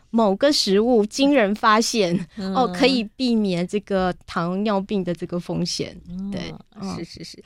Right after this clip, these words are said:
Speaker 2: 这听起来就比较像在帮那，那个食物做促销的广告。
Speaker 1: 对，对，
Speaker 2: 嗯哼。
Speaker 1: 没错。
Speaker 2: 是，所以科学新闻的查证其实还蛮有趣的。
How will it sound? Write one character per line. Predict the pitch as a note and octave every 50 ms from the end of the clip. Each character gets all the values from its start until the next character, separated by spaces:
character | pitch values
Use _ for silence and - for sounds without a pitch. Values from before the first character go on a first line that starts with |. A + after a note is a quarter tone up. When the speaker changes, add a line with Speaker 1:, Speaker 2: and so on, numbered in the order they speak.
| - - - -
Speaker 2:
这 | -
听 | A#3 - B3 A#3
起 | B3+ -
来 | A3+ D#3
就 | D#3 F3
比 | E3 D3+
较 | D3+ D#3
像 | E3 - - F3+ D#3+ D#3+
在 | D#3+
帮 | D3+ - D3+ D3+ D#3+
那， | E3 D#3+ D3+ -
那 | - E3+ E3
个 | D3+ D3
食 | C#3+ - - - -
物 | C3+ C#3 C#3
做 | - - D3+ C3+ C3 B2+ -
促 | - - - G#3 D#3+
销 | D#3+ - - - C#3+ D3
的 | D3 D3
广 | - - - - F3 _ _
告。 | - - - -
Speaker 1:
对， | - G#3+ G3 F#3 E3+ E3+ - F#3 - _ -
对， | A3+ G3+ F#3
Speaker 2:
嗯 | F#3 F#3 F3+
哼。 | F3+ F3
Speaker 1:
没 | F3 G3 F#3
错。 | - - - A3 F#3 F3+
Speaker 2:
是， | G3+ - G#3 G3 F#3+ - - _
所 | - -
以 | D#4 B3
科 | - G#3+ F3+ D4+ D#4 F4+
学 | F#4 - - F#3 E3+ E3 F3 F3 F3+ F#3
新 | G3+ - - G#3 G#3
闻 | G3 E3+
的 | D#3+ D#3+
查 | D#3+ - - - - B2 D3+
证 | - F#3 D#3+ D#3
其 | - D#3+
实 | C#3+ D#3+
还 | D#3 C#3
蛮 | C3+ C3 B2 B2 C3 D#3
有 | D3 - - -
趣 | - - - - - C3+ -
的。 | - F#2+ F2+